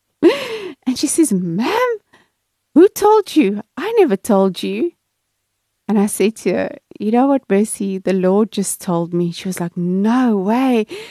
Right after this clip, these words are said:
Did God speak to you?" And you know what? God does speak to us. Even, even things like that, you know, we can ask him, "God, tell me what's going on in this situation here.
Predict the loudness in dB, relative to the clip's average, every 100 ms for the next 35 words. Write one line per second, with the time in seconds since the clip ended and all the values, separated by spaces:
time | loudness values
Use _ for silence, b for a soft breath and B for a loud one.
0 | B -12 -4 -4 -2 -6 2 4 4 2
1 | 2 2 0 0 -6 B B B B B
2 | B _ -2 2 2 2 2 2 0 -4
3 | -4 -6 -12 -20 _ _ _ -8 -8 -8
4 | -6 -4 -4 -4 -6 -8 -8 -10 -12 -10
5 | -12 -4 0 2 2 B B B B _
6 | -2 0 0 0 -2 -2 -4 -6 -6 -6
7 | -6 -6 -8 -12 -12 -6 -2 -2 -2 -2
8 | -4 -2 -2 -2 -4 -8 -10 -8 -8 -4
9 | -4 -6 -8 -2 0 0 -2 -4 -8 -4
10 | -2 0 -2 -2 -2 -2 -4 -8 -10 -8
11 | -6 -8 -10 -10 -10